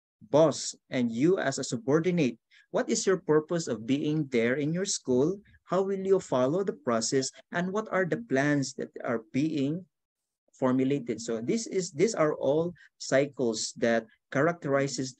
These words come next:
instructional supervision. Again, even if you are a plain teacher, you are still part, or we are still part of the quality education. That's why, huh, the supervision of being,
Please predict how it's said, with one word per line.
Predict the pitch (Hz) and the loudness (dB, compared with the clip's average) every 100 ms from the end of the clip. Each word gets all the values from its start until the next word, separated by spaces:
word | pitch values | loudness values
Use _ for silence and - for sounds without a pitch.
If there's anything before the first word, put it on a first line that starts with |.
| _ - | _ -2
instructional | 139 - - 165 - 143 131 135 | 0 0 -4 -2 -2 0 0 0
supervision. | 131 123 127 113 113 113 113 107 104 _ | -4 -8 -4 -4 -2 -6 -6 -10 -12 _
Again, | 120 107 139 170 | -6 0 2 2
even | - 180 175 175 | 0 0 0 0
if | 151 - | -2 2
you | 156 143 | 0 2
are | 147 | -2
a | - - | -4 -2
plain | 131 131 123 | 0 2 0
teacher, | 135 131 143 143 143 - - | -2 -4 -4 -4 -6 -16 -10
you | 120 165 196 | -2 0 0
are | - 123 | -2 -2
still | - - 139 135 - - | -4 -2 -4 -4 -12 0
part, | 139 156 151 | 2 2 0
or | 113 | -4
we | 104 101 127 156 | -4 -2 0 0
are | 127 | -2
still | 123 - 110 107 - | -6 -6 -8 -8 -2
part | 143 139 143 - - _ | 0 0 -2 -14 -20 _
of | 131 135 165 147 - - - | 0 2 0 -4 -18 -12 -8
the | |
quality | 113 120 131 139 135 135 - | -4 0 2 0 -2 -4 -4
education. | 113 113 - 113 110 107 101 | -8 -8 -6 -6 -4 -4 0
That's | 156 - 127 | 0 0 -4
why, | 107 113 156 175 - - - _ _ _ _ _ _ 131 | 0 0 0 -4 -12 -20 -20 _ _ _ _ _ _ -2
huh, | 147 160 - - | -2 -4 -14 -4
the | 123 | -2
supervision | - - 135 - 135 131 104 147 - 127 127 | 0 0 0 0 0 0 0 0 2 0 -2
of | 120 104 | -4 -2
being, | - 139 135 135 | -2 0 0 0